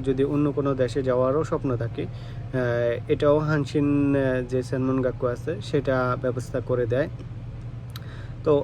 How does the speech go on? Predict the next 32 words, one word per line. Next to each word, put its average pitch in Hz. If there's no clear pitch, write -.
আশা 156
করি 185
এই 131
বিষয়টা 139
বুঝতে 131
পারছেন। 131
যদি 131
এ 131
বিষয়ে 131
আরও 127
কোনো 143
কোশ্চেন 139
থাকে 131
আপনাদের, 120
আহ, 131
তাহলে 147
জানাতে 131
পারেন। 127
আর, 127
উম, 127
অন্য 185
কোনো, 165
আহ, 127
এই 160
ডিপার্টমেন্টের 143
উপরে 139
আপনার, 123
উম, 131
সাবজেক্টের 143
উপরে 127
সাপোজ 127
হচ্ছে 127